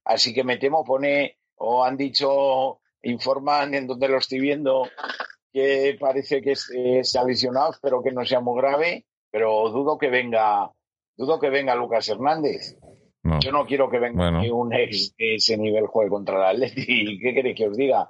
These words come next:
Speaker 1: Ojalá que sea ese partido y nada más, y ya está.
Speaker 2: Sí.
Speaker 1: Perdón, que me
Speaker 2: Mira,
Speaker 1: he metido
Speaker 2: nos
Speaker 1: ahí.
Speaker 2: comenta P M P G C, nos dice, un argentino joven, joven, Adolfo Gaich,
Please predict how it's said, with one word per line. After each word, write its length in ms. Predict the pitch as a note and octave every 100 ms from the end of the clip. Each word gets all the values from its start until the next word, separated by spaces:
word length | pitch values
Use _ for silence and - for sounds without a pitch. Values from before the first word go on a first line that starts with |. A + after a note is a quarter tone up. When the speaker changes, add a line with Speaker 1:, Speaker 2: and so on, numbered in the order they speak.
| _
Speaker 1:
Ojalá 440 | - B2 D3+ D3+ C#3
que 420 | D3+ D3 D3 - _ _ _ -
sea 260 | - C#3+
ese 180 | C#3 C#3+
partido 420 | C3+ C#3 C3+ D3
y 60 | D3
nada 240 | C3+ A#2
más, 320 | A2 B2+ F#2 G2
y 80 |
ya 60 | G#2+
está. 260 | - E2 D2+ _
Speaker 2:
Sí. 120 | -
Speaker 1:
Perdón, 280 | D#2+ B2 A2+
que 100 | G#2
me 120 | G#2
Speaker 2:
Mira, 220 | G#2 G#2+ F2+
Speaker 1:
he 0 |
metido 180 | - G2+
Speaker 2:
nos 160 | G2+
Speaker 1:
ahí. 40 | -
Speaker 2:
comenta 840 | G#2+ A#2 A#2 B2+ B2 A#2 A2 - _ _ _
P 180 | - A#2+
M 180 | B2 A#2+
P 160 | A2+ G#2+
G 120 | G#2
C, 160 | - B2+
nos 120 | A2+
dice, 600 | G#2+ G2+ G#2 G2+ G2 F#2+ -
un 160 | A#2+ C#3
argentino 480 | B2 C3 A#2+ B2
joven, 520 | A2 C3+ D3 D#3+ E3 -
joven, 480 | B2+ C#3 D#3+ E3 -
Adolfo 440 | G2+ G#2 C3 - A#2+
Gaich, 480 | A2+ F2+ D2+ -